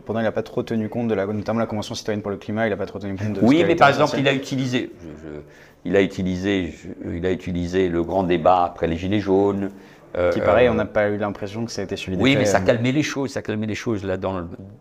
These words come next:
Speaker 2: euh, là dans le pays. Mais vous avez raison, il faut trouver entre des institutions solides, un président de la République qui a des pouvoirs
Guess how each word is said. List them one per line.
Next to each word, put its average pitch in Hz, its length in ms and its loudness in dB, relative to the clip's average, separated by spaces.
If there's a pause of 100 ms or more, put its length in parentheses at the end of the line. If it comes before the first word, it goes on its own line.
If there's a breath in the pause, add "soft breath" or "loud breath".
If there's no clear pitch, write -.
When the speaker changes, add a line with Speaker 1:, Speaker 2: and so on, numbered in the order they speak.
(160)
Speaker 2:
euh, 98 260 -6
là 101 80 0
dans 101 120 0
le - 40 -2
pays. 87 160 -6
Mais 120 140 4
vous 147 160 0
avez 175 140 6
raison, 165 320 2
il 110 100 -4
faut 160 140 -2
trouver 143 420 2
entre 87 420 -2 (280 loud breath)
des 98 160 -2
institutions 87 440 -6
solides, 131 540 0 (380 loud breath)
un - 80 -6
président 98 320 0
de 90 40 0
la 87 60 4
République 82 480 -4
qui 73 140 -6
a 76 40 -4
des 76 120 -8
pouvoirs 80 800 -2